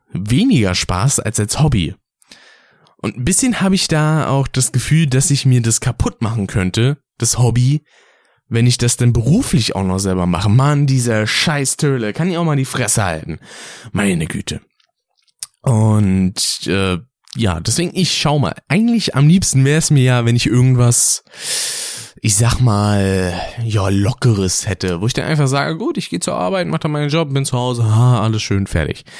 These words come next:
Äh, eine positive Sache kommt auch noch dazu, denn ich muss nicht mehr in die Berufsschule. <laughs> Das finde ich, um ehrlich zu sein, ziemlich gut, denn,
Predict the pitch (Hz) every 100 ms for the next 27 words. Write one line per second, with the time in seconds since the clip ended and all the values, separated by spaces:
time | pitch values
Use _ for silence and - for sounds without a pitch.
0 | - - - - 127 127 - - _ _
1 | - 175 180 180 147 131 - 139 131 123
2 | 123 120 104 107 165 165 151 147 - 147
3 | 120 113 113 120 - 135 123 - - -
4 | 123 - 117 107 117 120 123 147 - 139
5 | 135 107 120 - - 131 - - 175 151
6 | 147 151 - - 123 127 - 120 110 156
7 | 180 - - - - 110 143